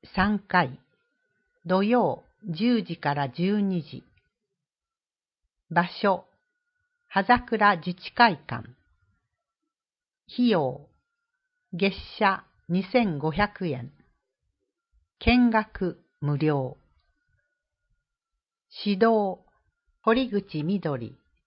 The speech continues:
ソプラノ。問い合わせ、八七六一三零一、田坂、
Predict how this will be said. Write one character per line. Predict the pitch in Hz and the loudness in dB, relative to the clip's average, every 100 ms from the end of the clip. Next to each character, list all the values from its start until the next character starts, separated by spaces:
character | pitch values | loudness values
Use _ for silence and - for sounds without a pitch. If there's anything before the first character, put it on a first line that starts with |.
| _ _ _ - | _ _ _ -2
ソ | 175 | -2
プ | 175 208 | 0 -2
ラ | 180 165 | 0 -2
ノ。 | 156 - _ _ _ _ _ _ _ _ _ _ _ _ _ _ _ - | -6 -10 _ _ _ _ _ _ _ _ _ _ _ _ _ _ _ 0
問 | 233 247 | 2 4
い | 233 | 4
合 | 208 | 2
わ | 185 190 - | 2 -2 -6
せ、 | 151 - _ _ _ _ _ _ _ _ _ - | -6 -6 _ _ _ _ _ _ _ _ _ -8
八 | 202 - 247 240 | -8 -4 0 2
七 | 233 202 147 139 | 2 2 -2 -4
六 | 151 151 - 175 - _ _ _ _ - | -6 -8 -8 -8 -8 _ _ _ _ -6
一 | 180 - - - | -6 -6 -6 0
三 | 226 175 143 | 2 0 -2
零 | 165 208 202 180 | 0 0 0 -2
一、 | 170 _ - 156 - _ _ _ _ _ _ | -6 _ -14 -14 -14 _ _ _ _ _ _
田 | 226 - | -4 -2
坂、 | 165 - - - | -4 -6 -14 -16